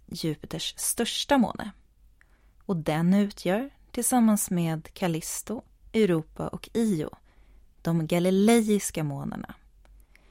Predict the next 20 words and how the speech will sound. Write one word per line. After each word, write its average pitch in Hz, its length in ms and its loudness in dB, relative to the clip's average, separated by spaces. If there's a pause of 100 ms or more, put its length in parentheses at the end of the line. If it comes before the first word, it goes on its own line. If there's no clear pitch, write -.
(360)
Det 202 140 4
betyder 196 340 0
helt 185 500 -4
enkelt 165 840 -8 (300)
att 247 120 -2
de 240 100 6
upptäcktes - 840 -4
av 160 340 0 (180)
Galileo 170 680 0
Galilei 190 500 0 (680)
år 160 460 -2
sextonhundratio. 160 1300 -2 (960)
Men 208 280 6
för - 160 -2
att 175 160 0
göra 170 220 2
saken 160 580 -2
lite 160 260 -2
mer 156 120 -2
krånglig 196 640 -2